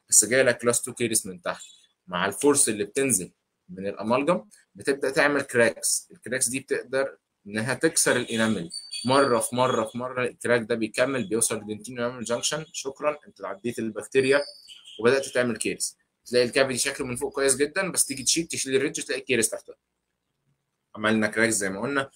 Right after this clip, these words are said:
وده أدى لحاجة اسمها catastrophic failure. يعني إيه catastrophic failure؟ إن التوث نفسها بتتكسر. ممكن يبقى حد عامل اندو ممتاز، وفي حد من الناس البايونيرز في ستايل ايطاليانو كان منزل حالة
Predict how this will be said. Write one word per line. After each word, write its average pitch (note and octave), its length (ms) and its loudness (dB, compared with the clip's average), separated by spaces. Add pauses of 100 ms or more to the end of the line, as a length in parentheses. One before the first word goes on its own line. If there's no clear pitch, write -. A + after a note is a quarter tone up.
(260)
وده A#2+ 240 4
أدى C#3+ 180 2
لحاجة C#3 220 0
اسمها D#3 380 2
catastrophic - 540 4
failure. A2+ 540 4
يعني G2+ 240 0
إيه C#3+ 80 -8
catastrophic - 580 2
failure؟ D#3+ 280 4 (440)
إن C3+ 220 4
التوث E3+ 460 2
نفسها F3 500 4
بتتكسر. - 720 0 (200)
ممكن C#3 300 0
يبقى A2 180 -2
حد B2 280 -2
عامل A#2 520 4
اندو B2+ 340 -2
ممتاز، B2+ 920 4 (520)
وفي - 160 -2
حد B2 300 0
من A2+ 140 0
الناس B2 580 2 (180)
البايونيرز A#2 880 2
في - 120 -4
ستايل B2 220 2
ايطاليانو A#2 400 -2
كان G#2 100 -8
منزل A#2 320 -2
حالة A2 320 2